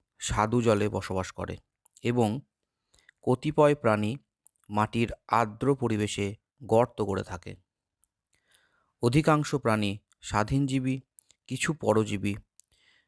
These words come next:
কতিপয় প্রাণী কমেন্সিয়াল প্রকৃতির। দেহ গঠন। অ্যানিলিডা প্রাণীর দেহ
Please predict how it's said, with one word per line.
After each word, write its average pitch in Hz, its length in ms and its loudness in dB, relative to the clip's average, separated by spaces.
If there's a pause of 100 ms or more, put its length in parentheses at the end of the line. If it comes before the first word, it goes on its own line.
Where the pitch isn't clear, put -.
(140)
কতিপয় 147 520 2
প্রাণী 101 320 -2 (800)
কমেন্সিয়াল 120 640 2 (140)
প্রকৃতির। 95 460 -8 (3000)
দেহ 117 240 4
গঠন। 98 320 0 (1600)
অ্যানিলিডা 147 500 4
প্রাণীর 113 440 0
দেহ 104 220 -2